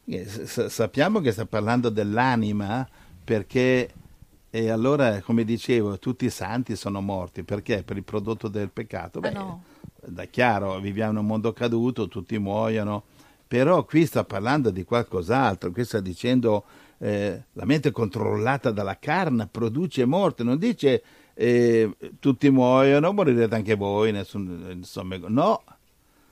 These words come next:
Speaker 1: Sta dicendo che la, la carne produce morte.
Speaker 2: Morte spirituale?
Speaker 1: Sì, e, e, e, e Cristo, lo spirito, produce
Speaker 2: Ah,
Speaker 1: la,
Speaker 2: vero.
Speaker 1: produce la vita. Qui c'è una
Speaker 2: Sì, sì.
Speaker 1: differenza. Quindi sì, lo so che devo morire,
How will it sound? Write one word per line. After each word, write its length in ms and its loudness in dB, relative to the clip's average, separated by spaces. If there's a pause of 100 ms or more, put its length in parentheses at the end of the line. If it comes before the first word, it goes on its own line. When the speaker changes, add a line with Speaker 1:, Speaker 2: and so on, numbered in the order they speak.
(180)
Speaker 1:
Sta 200 -2
dicendo 440 0
che 180 0
la, 140 -2
la 140 -6
carne 520 0
produce 800 0
morte. 680 0
Speaker 2:
Morte 240 -4
spirituale? 600 -8
Speaker 1:
Sì, 260 4
e, 420 0
e, 440 -2
e, 320 -12
e 100 -10
Cristo, 680 6
lo 140 4
spirito, 1000 4 (180)
produce 460 -2
Speaker 2:
Ah, 40 2 (180)
Speaker 1:
la, 80 -6
Speaker 2:
vero. 300 -12
Speaker 1:
produce 480 2
la 140 2
vita. 340 0
Qui 160 0
c'è 120 0
una 100 2
Speaker 2:
Sì, 60 -4
sì. 60 0
Speaker 1:
differenza. 680 -2 (560)
Quindi 300 6
sì, 120 2
lo 120 6
so 180 2
che 100 8
devo 180 10
morire, 640 6